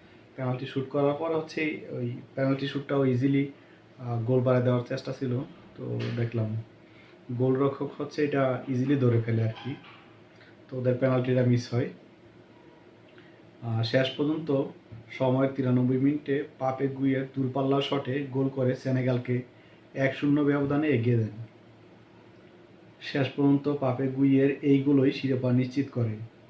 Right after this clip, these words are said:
ম্যাচ শেষে প্রেস বক্সেও বিশৃঙ্খলা দেখা যায়। আর দুই দেশের সাংবাদিকদের মধ্যে উত্তেজনা ছড়িয়ে পড়ে। সেনেগালের কোচ পাপে থিয়াও সংবাদ সম্মেলন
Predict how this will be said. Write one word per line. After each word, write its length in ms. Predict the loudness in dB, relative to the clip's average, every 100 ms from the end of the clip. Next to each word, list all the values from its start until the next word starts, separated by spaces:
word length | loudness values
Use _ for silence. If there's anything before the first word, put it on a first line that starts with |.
| -4 2
ম্যাচ 280 | 2 0
শেষে 420 | 0 -2 0 -2 -2 -12 -6
প্রেস 240 | -2 -2 0
বক্সেও 380 | -2 -2 -4
বিশৃঙ্খলা 580 | -4 -8 -4 -2 0 0
দেখা 240 | 2 0 0
যায়। 220 | -4 -8 -14 -16 -20 -20 -20 -20 -20 -20 -12
আর 200 | -4 -2
দুই 220 | 0 0
দেশের 260 | 2 2 2
সাংবাদিকদের 680 | 0 0 2 0 0 0 2
মধ্যে 280 | 0 0
উত্তেজনা 540 | 0 0 -2 -2 0 -2 -2
ছড়িয়ে 240 | 0 0 0
পড়ে। 240 | -2 -2 -6 -20 -20 -20 -20 -20 -20 -10 -2
সেনেগালের 460 | 0 4 2 2 0
কোচ 300 | 0 0 -2 -8
পাপে 320 | -6 -2 0
থিয়াও 360 | -2 0 0 0
সংবাদ 340 | -2 -2 -2
সম্মেলন 640 | -2 -2 0 0 0 -2